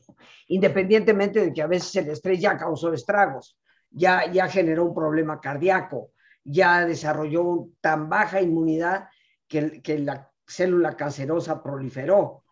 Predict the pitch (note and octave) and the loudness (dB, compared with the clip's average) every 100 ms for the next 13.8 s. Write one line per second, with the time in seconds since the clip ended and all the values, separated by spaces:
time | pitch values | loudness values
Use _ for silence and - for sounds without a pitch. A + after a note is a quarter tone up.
0 | _ _ _ _ _ _ - F3+ F3+ F3+ | _ _ _ _ _ _ 2 4 4 2
1 | F3+ F#3 F#3+ A#3+ B3+ C4 A#3 A3+ A#3 F3+ | 0 0 2 2 2 2 2 2 2 2
2 | F3+ D#3 - D3 G3 - _ _ _ _ | 2 0 0 -2 -2 -10 _ _ _ _
3 | _ C#3+ C#3 F#3 F#3+ G3+ G3+ G#3+ G#3 F3 | _ -10 0 2 2 2 2 2 0 -2
4 | F3 D3+ - D#3 F3 A3+ B3 A#3+ F#3+ F#3 | -4 -4 -6 -4 2 2 2 0 -2 -2
5 | G#3+ - F3 C3 A3 B3+ B3+ F#3 C#3 B2+ | -2 -2 -2 0 0 0 -2 -4 -4 -4
6 | _ _ _ _ _ _ D3 E3+ E3+ E3 | _ _ _ _ _ _ -2 -2 0 -2
7 | E3 D#3+ D#3+ D#3+ E3+ - G3 A3 A3 - | 0 -2 -2 -2 -2 -4 0 0 0 -8
8 | - G#3 F#3+ - - D3+ D3 C3 D3+ D3 | -4 0 0 -2 0 2 2 -4 -6 -4
9 | E3 G3+ G3 E3+ D#3+ D#3+ E3 E3 G#3 A3+ | 0 0 0 -4 -2 0 0 -2 -2 -4
10 | - F3+ G3 E3+ F3 D#3+ B3 C4 A3+ - | -4 -4 -2 -2 -4 0 2 2 0 -2
11 | E3+ D#3+ A#3 G#3 G3 G3+ G3+ A#3 C4+ _ | -6 -2 0 0 0 -4 -6 -8 -8 _
12 | _ _ _ _ _ E3 E3+ F3 F3 E3 | _ _ _ _ _ 0 2 -2 -2 -2
13 | D3+ C#3+ C#3+ C3 B2+ C3 B2+ - | -2 -4 -6 -8 -6 -6 -8 -10